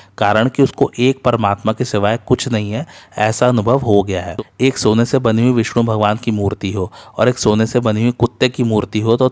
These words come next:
तौल में बराबर होने के कारण दोनों का मूल्य समान होगा। विष्णु भगवान सर्वश्रेष्ठ एवं परम पूज्य है और कुत्ता नीच एवं अपूज्य है। इस तरह बाहरी रूप को देखें तो दोनों में बड़ा भारी फर्क है,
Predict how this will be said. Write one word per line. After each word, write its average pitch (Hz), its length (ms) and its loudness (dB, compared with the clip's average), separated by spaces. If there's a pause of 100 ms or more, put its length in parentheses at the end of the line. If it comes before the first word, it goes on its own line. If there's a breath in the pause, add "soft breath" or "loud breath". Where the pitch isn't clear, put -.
(120)
तौल 104 300 4
में 120 140 0
बराबर 104 380 2
होने 107 220 -2
के - 140 -12
कारण 98 340 -2 (380 loud breath)
दोनों 110 260 4
का 127 140 2
मूल्य 113 320 0
समान 101 400 -2
होगा। 90 320 -8 (420 loud breath)
विष्णु 113 320 2
भगवान 127 340 2
सर्वश्रेष्ठ 113 600 0
एवं 120 240 0
परम 107 260 0
पूज्य 104 320 -2
है 90 220 -10 (280 loud breath)
और 113 80 0
कुत्ता 135 360 0
नीच 120 360 0
एवं 113 260 -2 (140)
अपूज्य 104 500 -2
है। 92 220 -12 (300 loud breath)
इस 139 140 -4
तरह 143 160 2
बाहरी 117 400 0
रूप 139 200 2
को 135 120 2
देखें 127 300 -2
तो 139 100 0
दोनों 110 280 2
में 127 140 -2
बड़ा 120 200 2
भारी 107 340 -2
फर्क 98 320 -4
है, 85 120 -8